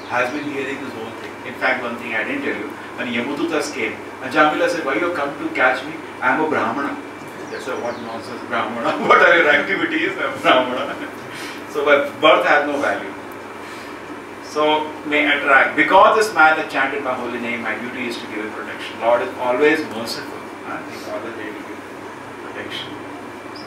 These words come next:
At the time of this, Ajamila very helplessly and very loudly chanting the holy name of the Lord,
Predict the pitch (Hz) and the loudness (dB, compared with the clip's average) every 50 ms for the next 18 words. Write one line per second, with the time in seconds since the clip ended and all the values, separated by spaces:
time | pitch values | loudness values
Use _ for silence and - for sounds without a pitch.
0 | - - - - - - - - - - - - - - - - - - - - | -14 -12 -12 -12 -12 -12 -12 -12 -12 -12 -14 -14 -14 -14 -14 -14 -14 -14 -14 -14
1 | - - - - - - - - 156 - - 202 202 196 - - - - 196 190 | -14 -14 -14 -14 -14 -12 -4 2 6 6 8 8 8 8 8 6 6 8 8 6
2 | 185 - 156 156 - 165 - - - - 147 147 147 151 151 147 147 139 139 139 | 6 6 4 0 -2 -2 -2 -2 -2 0 2 4 4 6 6 4 4 2 4 4
3 | 139 - 131 - - 127 123 120 127 147 147 143 143 - - 143 127 117 - 131 | 4 4 4 2 2 2 2 2 2 2 2 2 2 0 -2 -4 -4 -2 0 2
4 | 147 160 170 - - - - - - - 151 165 175 185 175 - - 135 123 123 | 4 4 4 4 4 4 4 6 8 8 8 8 6 4 2 2 2 0 0 0
5 | 127 131 127 127 123 120 123 127 127 127 123 123 123 123 120 120 113 117 120 123 | 0 -2 -2 -2 -2 -2 -2 -4 -4 -2 -2 -2 -2 -2 -2 0 2 4 6 8
6 | - - - - | 8 8 6 4